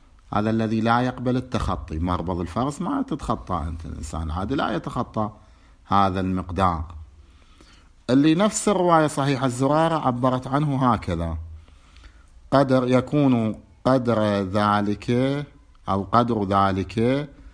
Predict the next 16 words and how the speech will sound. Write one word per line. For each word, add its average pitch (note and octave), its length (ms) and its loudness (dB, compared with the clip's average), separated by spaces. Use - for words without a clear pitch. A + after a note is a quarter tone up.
مسقط A#2 680 -2
جسد C3 560 -2
إنسان. F#2 680 -4
وإذا A#2+ 600 -2
سجد D#2+ 500 -4
إنسان، A#2 360 2
لمن G#2 320 0
يسجد A2+ 560 -2
وهو F#2 260 -2
ساجد، G2 540 0
إيش G#2 140 2
قد D#3 120 4
يشغل C3+ 340 0
حيز؟ G2 440 -4
مقدار B2 420 -2
متر. E2 280 -8